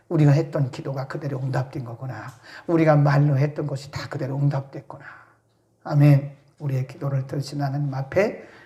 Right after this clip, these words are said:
오늘도 진실한 마음으로 기도하기를 바랍니다. 거룩하신 우리 아버지,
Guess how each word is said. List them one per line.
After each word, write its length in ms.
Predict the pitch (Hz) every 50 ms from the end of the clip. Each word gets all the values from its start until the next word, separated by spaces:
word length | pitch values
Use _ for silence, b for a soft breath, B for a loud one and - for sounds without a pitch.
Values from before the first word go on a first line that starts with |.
| B B
오늘도 580 | - 156 139 135 127 - 156 147 143 143 143 -
진실한 720 | - - - - 143 135 139 143 143 - 170 180 165 160 156
마음으로 640 | 156 151 147 147 147 151 156 151 151 160 B B B B B B _
기도하기를 760 | - 165 156 143 123 135 139 143 143 160 175 175 175 180 B B B B B B B _
바랍니다. 1040 | - 180 165 160 151 147 147 143 143 147 156 151 151 147 147 143 143 139 135 135 B B B B B B
거룩하신 580 | - - 160 156 156 151 147 143 143 - - 156
우리 180 | 147 143 147 143
아버지, 560 | 143 135 139 151 143 - - - 147 147 143